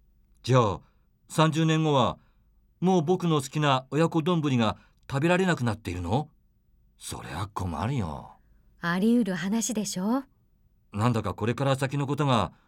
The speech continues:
Speaker 1: 心配になってきたよ。
Speaker 2: でも大丈夫よ、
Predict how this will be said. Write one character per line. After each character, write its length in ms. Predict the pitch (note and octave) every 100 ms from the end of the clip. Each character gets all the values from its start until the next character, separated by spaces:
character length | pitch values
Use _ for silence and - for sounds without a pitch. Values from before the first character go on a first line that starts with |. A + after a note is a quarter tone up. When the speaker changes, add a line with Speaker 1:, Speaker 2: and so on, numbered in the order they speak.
| _
Speaker 1:
心 300 | - G#2 G#2+
配 160 | A#2
に 80 | C3
な 80 | B2+
っ 40 |
て 120 | - F#2
き 80 |
た 100 | -
よ。 220 | C#2 A#1+ - _ _ _ _ _ -
Speaker 2:
で 160 | C#4 C5
も 60 | C#4
大 160 | C4+
丈 120 | G#4 B4
夫 100 | C4+
よ、 220 | D#3+